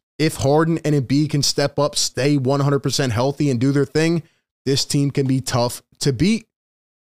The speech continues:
James Harden needs to be better. I hope he is healthy. And Joel Embiid needs to keep his emotions in check. But coming Saturday, they should finish this team off, sweep them, and get ready for the tough road ahead.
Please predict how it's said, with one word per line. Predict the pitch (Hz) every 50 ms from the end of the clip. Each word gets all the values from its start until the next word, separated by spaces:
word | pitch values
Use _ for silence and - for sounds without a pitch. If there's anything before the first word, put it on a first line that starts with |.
| _ _ -
James | - 139 160 180 190 180 -
Harden | 156 156 160 160 151 143 135
needs | 139 143 117
to | 123 123
be | 131 131
better. | 117 120 123 139 147 151 151 147 -
I | - 120 113
hope | 110 92 123 143 147 135 -
he | 127
is | 127 120 -
healthy. | - 160 127 135 143 - - 156 156 156 - _ _ _ _ _ _ _ _ _ -
And | 139 135
Joel | 110 131 127 123 139 147 151 151
Embiid | 151 127 143 143 143 135
needs | 127 131 135 131 -
to | - 131
keep | - - 131 127 -
his | 127 107 123
emotions | 113 117 117 120 - - 120 104
in | 110 110
check. | 107 - 139 120 101 - _ _ _ _ _ _ _ _ _
But | - 139 139 - - -
coming | - 170 196 220 220 196
Saturday, | - - 165 151 156 147 151 147 151 143 139
they | 120 117 143 160
should | 156 - - 156 147
finish | - - 160 156 156 143 -
this | 156 147 -
team | - 165 156 151
off, | 139 135 135 127
sweep | - - - 131 127 151 175 160 -
them, | - 170 165 160 160 156 147 - _ _ _ _ _ _ _ -
and | 139 135 117
get | 104 143 160 -
ready | 143 135 143 143 139 139 139 131 - -
for | - - - 143
the | 131 131
tough | - - - 135 135 - -
road | 120 123 131 127 123 117
ahead. | 110 95 120 135 117 98 -